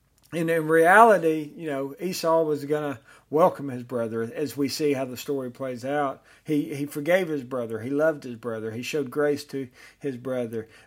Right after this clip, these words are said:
But it didn't, that, even that forgiveness still created anxiety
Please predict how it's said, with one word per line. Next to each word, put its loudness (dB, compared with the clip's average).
But 0
it 4
didn't, 6
that, 4
even 6
that 2
forgiveness -2
still 6
created 0
anxiety 0